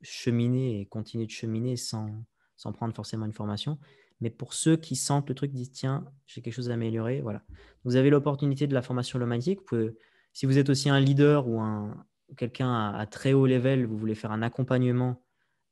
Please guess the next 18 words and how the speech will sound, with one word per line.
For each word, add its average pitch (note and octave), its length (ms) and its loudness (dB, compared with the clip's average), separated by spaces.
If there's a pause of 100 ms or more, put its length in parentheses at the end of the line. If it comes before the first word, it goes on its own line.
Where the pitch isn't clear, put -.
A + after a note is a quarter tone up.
euh, G#2 160 -6
en G2+ 100 -2
one-to-one B2+ 800 4
avec G#2+ 260 -2
moi, D3 340 2 (240)
parce - 120 -20
que - 60 -4
la A#2 60 2
formation, A2 380 0
c'est B2 120 0
une A2+ 40 -6
formation A2 360 -4
vidéo, B2 460 0
hein, G#2+ 100 -4
c'est A2+ 140 -14
une A2+ 60 -10
formation A2 320 -8
distancielle, A2+ 540 -6